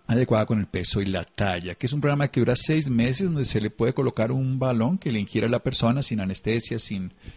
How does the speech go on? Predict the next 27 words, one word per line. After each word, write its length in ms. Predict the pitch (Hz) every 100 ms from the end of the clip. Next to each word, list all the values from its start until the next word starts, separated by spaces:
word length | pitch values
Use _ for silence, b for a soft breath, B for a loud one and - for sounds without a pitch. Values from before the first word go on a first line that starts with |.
| B
endoscopia, 720 | - 110 131 - 156 - 131
que 120 | - 110
se 140 | -
degrada 300 | 92 98 101
a 20 |
los 160 | 107 -
cuatro 320 | 98 92 107
meses, 420 | 127 127 113 117 B B B _
que 100 | -
pueden 220 | - 113
llegar 220 | 113 101
a 40 | 110
bajar 260 | 107 104
entre 180 | 110 110
diez 240 | 104 104 117
y 40 |
quince 300 | - 117 -
kilos, 500 | - 127 117 170 -
cambiando 400 | - 101 101 98
los 180 | 113 110
hábitos 300 | 104 120 127
de 80 | 127
alimentación 580 | 127 127 127 139 - 180
y 60 |
que 140 | 175 123
no 100 | 123
lleva 400 | 127 131 127